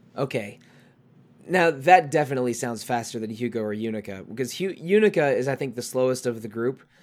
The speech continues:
but, uh, but her wind spell does the wind blade around her that only allows her to float a little bit.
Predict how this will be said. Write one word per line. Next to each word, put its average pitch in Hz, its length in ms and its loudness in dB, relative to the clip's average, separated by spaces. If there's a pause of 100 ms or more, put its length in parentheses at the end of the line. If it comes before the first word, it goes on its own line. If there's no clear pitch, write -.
(240)
but, 139 200 2
uh, 120 100 0
but 131 160 -4
her 156 160 4
wind 143 340 0
spell 127 560 0 (400)
does 139 220 0
the 135 80 0
wind 143 260 0
blade 131 240 0
around 123 400 0
her 110 380 -4 (180)
that 123 120 -2
only 135 180 0
allows 123 340 0
her 123 120 -6
to 101 60 -8
float 123 340 -2
a 98 40 -6
little 104 280 -6
bit. 95 240 -14